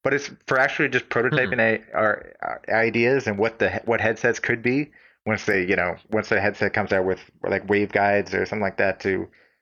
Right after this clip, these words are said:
Speaker 1: actually do this, uh, properly, then it's a great idea for prototyping ideas and showing what could be, I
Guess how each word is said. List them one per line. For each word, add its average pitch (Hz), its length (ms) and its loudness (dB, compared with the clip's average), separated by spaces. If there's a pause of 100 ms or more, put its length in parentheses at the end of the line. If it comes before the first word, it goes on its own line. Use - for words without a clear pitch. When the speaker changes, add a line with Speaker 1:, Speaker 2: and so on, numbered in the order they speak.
(180)
Speaker 1:
actually 101 320 -2
do 107 200 0
this, 104 440 -2 (180)
uh, 98 220 0
properly, 123 500 -2
then 98 480 -4 (260)
it's 113 120 -4
a 135 40 -2
great 131 160 2
idea 117 200 2
for - 80 -8
prototyping 107 580 -2
ideas 87 380 -2
and - 100 -8
showing 95 400 -2
what 90 160 -6
could - 160 -8
be, - 160 -10
I - 80 -6